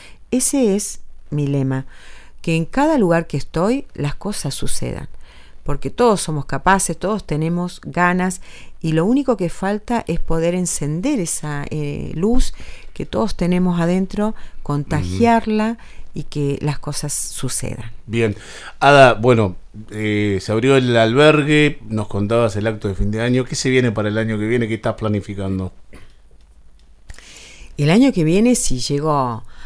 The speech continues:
Speaker 1: a continuar gestionando la escuela tres treinta y uno, se vienen muchísimos proyectos. Y uno de los proyectos es,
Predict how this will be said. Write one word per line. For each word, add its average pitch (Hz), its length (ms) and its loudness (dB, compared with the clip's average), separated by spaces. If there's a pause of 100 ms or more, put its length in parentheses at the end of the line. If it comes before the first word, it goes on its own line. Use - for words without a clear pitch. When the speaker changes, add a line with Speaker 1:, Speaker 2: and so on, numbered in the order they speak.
Speaker 1:
a 143 140 -4
continuar 139 480 -2
gestionando 151 540 -2
la 147 80 2
escuela 151 360 4
tres 147 180 -4
treinta 139 300 -2
y 135 80 -2
uno, 208 240 4
se - 180 -2
vienen 156 300 0
muchísimos 131 600 -2
proyectos. - 800 2
Y 151 60 -2
uno 202 140 0
de 190 100 0
los 151 100 4
proyectos 185 560 2
es, 165 340 0